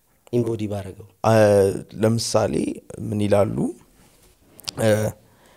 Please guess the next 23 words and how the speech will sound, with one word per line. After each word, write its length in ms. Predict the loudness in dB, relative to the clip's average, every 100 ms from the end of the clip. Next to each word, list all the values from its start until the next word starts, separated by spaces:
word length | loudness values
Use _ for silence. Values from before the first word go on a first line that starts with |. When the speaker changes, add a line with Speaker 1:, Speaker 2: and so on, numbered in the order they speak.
| _ _ -6
Speaker 2:
የ-፣ 100 | -6 _ _ _
ስለ 160 | 0 2 2 0 -6 2
የባይብልን 840 | 2 2 -4 2 4 4 2 2
ሙሉ 220 | 0 0 0
ሜታፎር 520 | 0 0 0 0 0 0
ነው 120 | 2
አይደለም 340 | 2 2 0
የሚለውን 300 | 0 0 2
እኔ 100 | 2 0
ልነግር 320 | 0 0 2
አልችልም 360 | 0 -2 -6
የትኛው 340 | -6 -4 -4 -2
ፓርት 280 | -2 -2 -4
እንደሆነ። 320 | -6 -6 -8 -12 _ -20 -20 -20 -20 _ _ -2
ግን 140 | -2 -2
ክርስቶስን 560 | -2 -4 0 0 2 2
አሁን 200 | 2 2 -2 -2 -4 0
በምን 260 | 0 2
መልኩ 220 | 0 -2 -4
የሚረዱ 360 | -4 -4 -4 -6
ሰዎች 340 | -4 -4 -6 -6
አሉ? 180 | -4 -4 -8 -12 -14 -12 -16 _ _ _ -16 -12 0
የሆነ 260 | 4 6